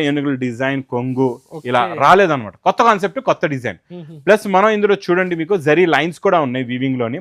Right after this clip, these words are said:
Speaker 1: మ్యాస్ మెలోలో జరీ లైన్స్ అన్నమాట, డోలా కాదు ఇది
Speaker 2: మ్మ్.
Speaker 1: మీకు. ప్లస్ జరీ బార్డర్, ఇందులో బ్యాక్‌గ్రౌండ్ అంతా ప్రింట్ డిజైనింగ్ వచ్చి దాని మీద డిజైన్ అన్నమాట.
Speaker 2: మ్మ్.
Speaker 1: డబుల్ డీప్ ప్రాసెసింగ్ డిజైన్ ఉంటది.
Speaker 2: పా.
Speaker 1: ఇందులో టోటల్ గా
Speaker 2: సరే, అయితే
Speaker 1: ఎయిటీన్ కలర్స్
Speaker 2: బాగా
Speaker 1: యాడ్ చేసిన తర్వాత ఈ
Speaker 2: ఆహా.
Speaker 1: డిజైన్ తయారవుతుంది మీకు.
Speaker 2: ఓహో, ఇంత
Speaker 1: అలాగ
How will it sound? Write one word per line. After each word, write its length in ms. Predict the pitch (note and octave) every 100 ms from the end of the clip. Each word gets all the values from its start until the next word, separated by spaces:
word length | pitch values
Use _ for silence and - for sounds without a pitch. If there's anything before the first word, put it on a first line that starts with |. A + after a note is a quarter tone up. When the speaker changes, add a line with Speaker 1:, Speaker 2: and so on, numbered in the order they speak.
| D3
Speaker 1:
మ్యాస్ 200 | F#3 -
మెలోలో 280 | G3+ G3 G#3+ F3+
జరీ 160 | D#3 D3 B2+
లైన్స్ 160 | A#2
అన్నమాట, 220 | A2+ C#3 F#3 C3+
డోలా 200 | E3 F3 C#3
కాదు 180 | B2 G#2+
ఇది 140 | C#3+
Speaker 2:
మ్మ్. 280 | F3+ E3 D#3 B2+
Speaker 1:
మీకు. 160 | C3+ G#3 - _ -
ప్లస్ 180 | F3+ C#3
జరీ 140 | D3 D3+ B2
బార్డర్, 380 | C3 D#3+ D3+ A#3+ - _ -
ఇందులో 200 | E3+ A3 D#3+
బ్యాక్‌గ్రౌండ్ 440 | D3+ F3 G#3 A#3+ A3
అంతా 200 | G#3+ A#3+ -
ప్రింట్ 280 | F3+ G3 F#3 A3+
డిజైనింగ్ 400 | G3 E3+ F#3+ F#3+ E3+
వచ్చి 160 | - F#3
దాని 140 | F3+ F#3+
మీద 80 | G#3 G#3+ D#3+
డిజైన్ 240 | C#3 B2
అన్నమాట. 400 | G2+ F2+ F#3+ F3
Speaker 2:
మ్మ్. 200 | F3+ D3
Speaker 1:
డబుల్ 200 | C#3 F3+ F3
డీప్ 120 | -
ప్రాసెసింగ్ 440 | E3+ E3 D3+ G3 E3
డిజైన్ 260 | B2 C3+ C3
ఉంటది. 220 | F#2 F2 _ -
Speaker 2:
పా. 60 | D#3 - C3+
Speaker 1:
ఇందులో 220 | F3 G#3+ G3
టోటల్ 220 | G3 A3
గా 0 |
Speaker 2:
సరే, 100 | B3
అయితే 140 | G#3+ F3+
Speaker 1:
ఎయిటీన్ 340 | G#3+ B3+ A#3
కలర్స్ 220 | G3+ A3 B3
Speaker 2:
బాగా 160 | C4 E3+
Speaker 1:
యాడ్ 140 | G3 F#3+
చేసిన 220 | G#3 G#3
తర్వాత 240 | G3+ A3+
ఈ 60 | A3
Speaker 2:
ఆహా. 80 | G#3
Speaker 1:
డిజైన్ 260 | F3 F3+ D#3
తయారవుతుంది 440 | C#3 A#2 G#2 F#2+
మీకు. 140 | F#2+ F#2+ G3
Speaker 2:
ఓహో, 360 | E3+ E3 D#3
ఇంత 220 | D3+ F3
Speaker 1:
అలాగ 400 | A3+ F3+ B2+ C#3+